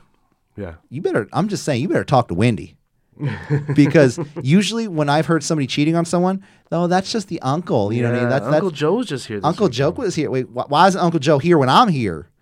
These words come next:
Speaker 2: I'm just saying, man. A J, you might wanna sit down with your wife.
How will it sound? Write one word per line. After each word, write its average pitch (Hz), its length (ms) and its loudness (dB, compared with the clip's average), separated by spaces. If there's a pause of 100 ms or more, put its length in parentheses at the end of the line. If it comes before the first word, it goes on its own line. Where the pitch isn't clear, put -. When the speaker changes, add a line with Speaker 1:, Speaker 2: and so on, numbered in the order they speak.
(400)
Speaker 2:
I'm 113 120 -10
just 98 160 -10
saying, 90 280 -4
man. 82 180 -8
A 104 160 -4
J, 98 220 -4
you 95 120 -10
might 107 180 -4
wanna 95 180 -6
sit - 120 -10
down 92 140 -6
with 87 120 -12
your 87 100 -6
wife. 87 340 -8